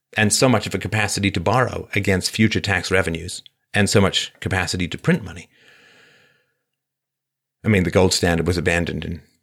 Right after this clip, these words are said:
many ways, in the same way that, I mean, and it's interesting too, sorry, just the last point I'll make, I know I've gone on for a long time, but the last point I make is that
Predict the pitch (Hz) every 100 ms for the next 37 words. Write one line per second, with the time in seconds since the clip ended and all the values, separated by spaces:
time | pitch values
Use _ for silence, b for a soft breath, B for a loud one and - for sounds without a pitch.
0 | _ - 90 82 82 - 151 147 185 160
1 | 113 95 90 - - - 165 165 185 156
2 | 196 - 202 160 214 131 - 135 107 117
3 | - - 131 127 - 127 101 98 92 101
4 | 104 92 104 92 101 95 95 90 B B
5 | B - 175 190 190 147 135 165 151 110
6 | 90